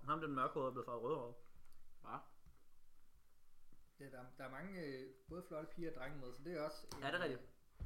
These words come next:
Speaker 1: Det er plus.
Speaker 3: Det er
Speaker 2: Det er
Speaker 3: plus.
Speaker 2: plus. Mhm.
Speaker 1: Øhm, så vi pauser lige en gang, så kan man også lige få lov til at se en trailer selv, hvis man ikke har set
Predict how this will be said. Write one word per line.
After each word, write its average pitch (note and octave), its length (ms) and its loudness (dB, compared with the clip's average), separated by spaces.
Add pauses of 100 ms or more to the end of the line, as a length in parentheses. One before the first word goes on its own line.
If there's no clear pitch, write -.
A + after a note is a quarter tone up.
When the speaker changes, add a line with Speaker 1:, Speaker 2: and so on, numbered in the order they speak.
Speaker 1:
Det F3+ 80 2
er - 60 4
plus. F3 180 8 (420)
Speaker 3:
Det D#3+ 120 -6 (300)
er C#3+ 60 -6
Speaker 2:
Det D3+ 40 0
er D#3 100 0
Speaker 3:
plus. C3 180 0
Speaker 2:
plus. - 140 -10 (580)
Mhm. A2 240 -8
Speaker 1:
Øhm, A#2 280 8 (680)
så C#3 100 -2
vi C3 60 2
pauser C3+ 300 6
lige D3 100 4
en C#3+ 60 0
gang, B2+ 260 4
så C#3 100 -6
kan C3+ 100 0
man B2+ 60 2
også C3 100 0
lige C#3 80 -2
få B2+ 60 2
lov B2 140 4
til C3 60 -4
at B2+ 60 -6
se C3+ 100 -4 (180)
en C3 80 -6
trailer B2 280 2
selv, C3 200 0 (100)
hvis - 100 -10
man B2+ 100 -4
ikke B2 120 -2
har C3+ 40 -6
set C3+ 180 -6